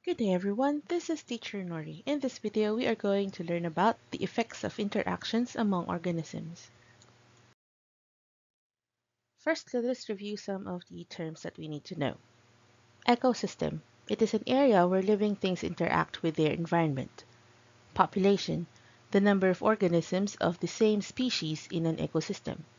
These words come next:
Species. The kind of organisms in an area. Niche. It is the role and position of a species in the environment.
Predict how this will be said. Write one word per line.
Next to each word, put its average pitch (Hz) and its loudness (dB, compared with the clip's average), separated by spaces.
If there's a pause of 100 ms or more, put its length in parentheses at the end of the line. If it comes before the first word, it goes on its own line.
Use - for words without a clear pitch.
(760)
Species. - -4 (380)
The 208 0
kind 240 6
of 220 4
organisms 175 0
in - -6
an 165 -2
area. 147 2 (920)
Niche. 208 0 (380)
It 185 2
is 175 0
the 180 2
role 214 4
and 190 2
position 175 0
of 160 0 (240)
a 165 0
species 160 -6 (420)
in 170 4
the 170 4
environment. 170 2